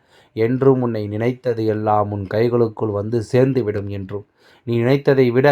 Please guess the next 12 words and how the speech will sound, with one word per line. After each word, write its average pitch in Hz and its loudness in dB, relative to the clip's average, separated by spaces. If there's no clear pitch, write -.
உன் 113 -4
சிறப்பானது 135 2
உன் 117 -2
கைகளுக்கு 123 -2
வந்து 120 -2
சேர 113 -4
காத்து 131 2
கொண்டிருக்கும் 104 -2
என்பதனை 107 -2
நீ 113 -4
புரிந்து 110 -4
கொள்வாய். 101 -4